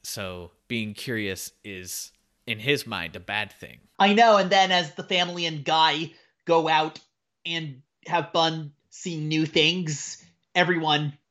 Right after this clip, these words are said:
Speaker 2: has fun experiencing the things, except for Grug, who has no courage of any of that stuff.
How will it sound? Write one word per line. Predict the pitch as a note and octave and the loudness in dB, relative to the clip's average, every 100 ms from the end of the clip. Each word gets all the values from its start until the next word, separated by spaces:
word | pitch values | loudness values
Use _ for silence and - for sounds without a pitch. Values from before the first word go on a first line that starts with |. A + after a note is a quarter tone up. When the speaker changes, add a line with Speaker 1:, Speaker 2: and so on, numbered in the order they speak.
| _ | _
Speaker 2:
has | - D3 D3 - | 0 2 0 0
fun | E3+ D#3 | 0 0
experiencing | D3+ - - G#3 F#3+ E3+ D#3 D3 - F3+ D#3 | -4 -8 -2 2 4 4 0 -4 -4 -2 0
the | D3 C#3+ - _ _ _ _ | 0 -2 -2 _ _ _ _
things, | D3+ C3+ C3+ C3 - - _ _ - | -4 -4 -4 -12 -14 -18 _ _ -12
except | D3 - G3+ - | -2 4 4 2
for | E3+ | -2
Grug, | C#3+ E3+ F3+ D#3 | 2 4 4 4
who | C#3+ E3 | -2 -2
has | D3 C#3+ | -2 0
no | E3+ E3 | 0 0
courage | - F3+ D#3+ B2 C3+ | 2 4 4 2 -8
of | A2 | -10
any | B2 A#2+ | -10 -8
of | A2+ | -8
that | A#2 A2 - | -6 -6 -6
stuff. | - G2 | -8 -8